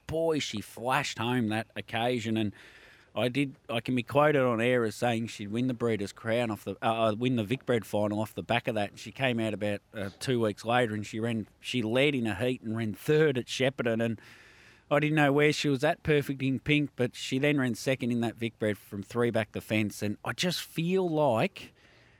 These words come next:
and she's got, she's pretty well bred, actually. Um, that Ladies in Red's gone okay in the past. Uh, I, I just feel like she might be the one that really improves this year. And if you actually pinned me down, Dan, and said,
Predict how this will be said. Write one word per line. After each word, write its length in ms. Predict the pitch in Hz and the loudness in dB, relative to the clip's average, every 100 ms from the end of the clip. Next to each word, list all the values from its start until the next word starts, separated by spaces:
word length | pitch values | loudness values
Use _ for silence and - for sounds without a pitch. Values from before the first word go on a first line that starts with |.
| _ | _
and 160 | 123 127 | 0 2
she's 200 | 135 123 | 0 -2
got, 260 | - 156 | -2 -2
she's 160 | - 127 | -4 -8
pretty 280 | - 220 330 | -4 -2 2
well 200 | 214 180 | 2 2
bred, 320 | 127 156 165 | 2 4 4
actually. 540 | 110 - 120 147 165 - | 2 0 0 0 0 -2
Um, 600 | 113 110 107 101 98 92 131 131 | -2 0 0 -2 -6 -10 -14 -2
that 200 | 139 - | -2 0
Ladies 400 | 123 135 131 117 | 2 2 2 0
in 140 | 113 | 2
Red's 400 | 107 127 120 - | 4 2 0 -10
gone 260 | - 113 107 | -2 2 4
okay 460 | 101 95 104 104 98 | 2 -2 -2 0 0
in 80 | |
the 80 | 92 | -4
past. 600 | - 107 98 107 - - - | -4 -4 -2 -4 -6 -12 -12
Uh, 500 | 104 101 104 104 104 - - _ _ | -6 -4 -4 -2 -4 -6 -18 _ _
I, 120 | 127 131 | -6 -2
I 120 | 139 | -2
just 180 | 147 220 | 0 -2
feel 320 | - 180 190 | -2 0 0
like 300 | 180 151 151 | 2 0 0
she 280 | - - 151 | -4 -4 -2
might 300 | 160 147 143 | -2 -2 -4
be 80 | 135 | -4
the 100 | 123 | -4
one 220 | 117 117 113 | -2 -2 -4
that 80 | - | -6
really 600 | 104 117 127 131 123 110 | -6 0 2 4 2 2
improves 560 | 101 - 117 113 104 - | -2 -2 0 0 0 -4
this 240 | 104 - | -6 -4
year. 240 | 107 107 | -2 0
And 80 | 98 | -2
if 120 | 98 | -4
you 120 | 110 110 | -6 -6
actually 400 | 143 - 175 143 | -6 -4 -4 -4
pinned 300 | - 135 120 | -2 -2 -2
me 100 | 110 | -2
down, 320 | 107 110 110 | -2 -2 -2
Dan, 260 | 104 104 101 | -2 -4 -4
and 160 | 98 | -6
said, 380 | - 107 104 90 | -6 -4 -4 -6